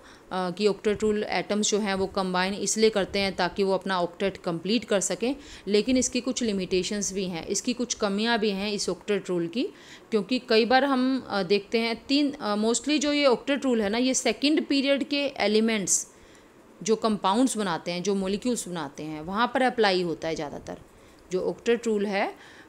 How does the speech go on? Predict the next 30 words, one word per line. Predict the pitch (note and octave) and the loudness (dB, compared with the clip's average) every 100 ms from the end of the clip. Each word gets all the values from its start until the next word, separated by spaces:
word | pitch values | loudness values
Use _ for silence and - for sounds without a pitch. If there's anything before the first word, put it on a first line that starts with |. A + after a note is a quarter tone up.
| F#3 | -10
वो | F3+ A3 B3+ C#4+ - | 4 6 6 2 -6
सेकंड | - - G3+ C4+ D4+ C4 | -6 -2 0 2 2 0
पीरियड | A3+ G3+ F#3 E3 | 0 0 0 0
के | - G#3+ A3 - | 2 2 2 -2
एलिमेंट्स | F#3+ G3 G#3 A#3 B3+ | 2 2 2 2 0
अपने | - G3 - A3 B3 | 0 -2 -2 0 0
कंपाउंड्स | - G3+ F#3 F3+ F3 G3+ G#3+ B3 | -2 -6 -4 -2 -2 0 0 0
में | A#3 | 0
फॉलो | A#3+ B3+ A#3+ A3+ | 0 4 6 6
करते | F3+ C#3+ D3 | 2 -6 -10
हैं, | D3 C#3+ - - - - - | -8 -10 -14 -20 -20 -20 -8
लेकिन | G3 G#3+ G#3+ C#4 C4+ | 2 2 4 0 0
एक्सेप्शंस | F#3+ - G#3 - B3 C4 B3 | -4 -2 -4 -2 0 0 0
भी | C4 | 2
हैं। | C4 B3 C4+ - - - | 2 0 -4 -10 -16 -2
सेकंड | - A3+ D4+ D#4 | 2 2 4 4
पीरियड | D#4 B3 G3+ | 4 2 2
के | G#3+ | 2
एलिमेंट्स | F#3+ F3 F3+ F3 E3+ | 2 2 -2 -4 -4
में | F#3+ | -2
ये | F3+ | -2
आ | E3 | -2
जाती | E3+ - | -2 -2
है | G3+ | -2
एक्सेप्शन। | F#3+ G3 F#3 - C#4+ - - - - - - - - - - | -2 -4 -4 -6 -6 -8 -20 -20 -20 -20 -20 -20 -20 -20 -6
तो | A3+ | -6
पहला | A3 F#3 G3 B3+ | -2 -2 2 2
क्या | C4 A#3+ | 4 2
है? | B3 C#4 - - - - - | 2 -2 -8 -20 -20 -20 -2
Incomplete | C4+ E4 D#4+ B3+ G#3+ A3+ B3+ | 2 2 4 2 4 2 0